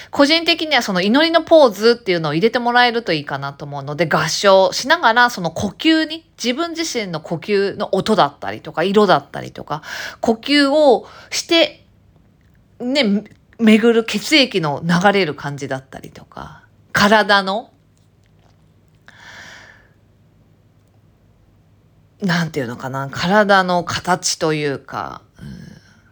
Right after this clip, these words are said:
収縮拡張みたいなところだったりとか、人それぞれ違うと思うので、温かさとかね、うん、温度的なものだったりとか。ぜひそういうものを感じるだけで自分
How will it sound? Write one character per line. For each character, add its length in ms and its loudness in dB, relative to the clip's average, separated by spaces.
収 280 2
縮 240 -4
拡 260 -2
張 280 4
み 120 -6
た 160 -4
い 60 -12
な 100 -10
と 100 -12
こ 140 -6
ろ 80 -4
だ 120 -8
っ 60 -16
た 140 -16
り 120 -18
と 120 -18
か、 200 0
人 200 -4
そ 140 2
れ 80 4
ぞ 120 0
れ 80 -2
違 160 -6
う 40 -10
と 100 -14
思 160 -14
う 20 -16
の 120 -2
で、 80 0
温 240 -2
か 100 -10
さ 160 -18
と 140 -16
か 160 -6
ね、 180 -16
う 60 4
ん、 80 4
温 100 -2
度 120 -2
的 240 -8
な 100 -8
も 120 -10
の 120 -14
だ 100 -18
っ 120 -20
た 100 -20
り 80 -20
と 160 -20
か。 180 -20
ぜ 120 0
ひ 140 -2
そ 200 4
う 20 4
い 60 2
う 40 2
も 140 4
の 200 6
を 80 -2
感 320 2
じ 120 2
る 100 0
だ 120 2
け 120 -4
で 120 -4
自 240 -2
分 380 -2